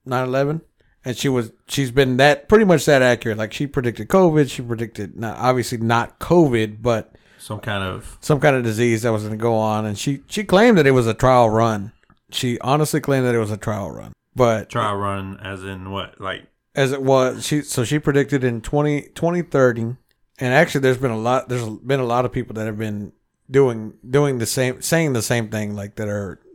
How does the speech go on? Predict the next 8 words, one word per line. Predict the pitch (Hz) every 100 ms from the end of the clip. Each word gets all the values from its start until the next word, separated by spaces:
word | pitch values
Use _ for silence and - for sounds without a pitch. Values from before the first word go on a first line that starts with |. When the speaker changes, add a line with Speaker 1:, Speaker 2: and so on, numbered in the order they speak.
| _
Speaker 1:
predicting | 127 117 131 135 120
what's | 120 -
gonna | 113 107
happen. | 123 120 135 135 _ _ _
So | - - 117 110 107
remember, | 117 156 143
I |
was, | 127 -